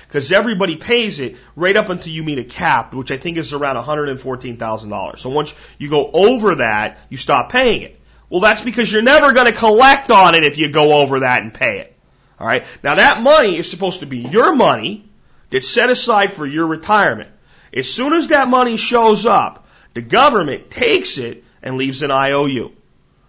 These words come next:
They say, "We owe that money back." They put it into the general fund. They use it to pay for all sorts of programs, including Social Security for people that put their money in twenty, thirty, forty, fifty years ago,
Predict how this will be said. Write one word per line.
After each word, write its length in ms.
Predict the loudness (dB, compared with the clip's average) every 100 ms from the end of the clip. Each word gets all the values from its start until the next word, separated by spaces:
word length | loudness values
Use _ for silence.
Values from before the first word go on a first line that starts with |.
| _ _
They 180 | -4 -4
say, 200 | 0 -2
"We 240 | -2 -4 0
owe 220 | 2 2
that 220 | 0 0
money 280 | -2 -4 -6
back." 480 | -2 -2 -2 -8 _ _ -10
They 100 | -8
put 220 | -4 -2
it 100 | -2
into 240 | -6 -8
the 140 | -10 -8
general 480 | -4 -2 0 -2
fund. 420 | -2 -6 -8 -10 -18 _ _ -6
They 100 | -4
use 380 | -2 -2 -2
it 100 | -4
to 80 | -6
pay 220 | -8 -6
for 180 | -6 -6
all 220 | -2 -2
sorts 400 | -2 -2 -4 -2
of 100 | -4
programs, 540 | -4 -2 -2 -2 -6 -8 -18 -20 -4
including 640 | -4 -2 -2 2 2 2
Social 240 | -2 0 -2
Security 600 | -4 -12 -6 -2 -2 -2
for 140 | -6
people 300 | -6 -6 -4
that 140 | -4 -4
put 200 | -6 0
their 240 | 2 2
money 380 | 2 0 -2 -4
in 300 | -4 -6 -8 -20 _
twenty, 380 | -2 2 2 0
thirty, 360 | 0 0 0
forty, 340 | -4 -2 -2 -2
fifty 320 | -4 -6 -6
years 340 | 0 2 2
ago, 300 | 0 -4 -6